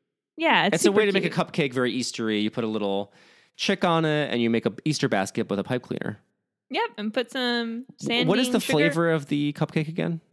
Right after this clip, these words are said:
Speaker 1: I chose vanilla. You can do whatever you want. I
Speaker 2: Okay.
Speaker 1: think,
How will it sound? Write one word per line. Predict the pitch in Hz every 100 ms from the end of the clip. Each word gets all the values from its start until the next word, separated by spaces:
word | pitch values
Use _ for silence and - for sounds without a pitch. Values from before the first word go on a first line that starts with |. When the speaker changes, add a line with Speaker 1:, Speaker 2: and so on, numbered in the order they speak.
| _ _ _ _ _ _ _ _ -
Speaker 1:
I | 262
chose | 392 359 320
vanilla. | 285 214 185 151
You | 226
can | 370 302
do | 269
whatever | 262 233 214
you | 180
want. | 185 190
I | -
Speaker 2:
Okay. | 220
Speaker 1:
think, | 262 240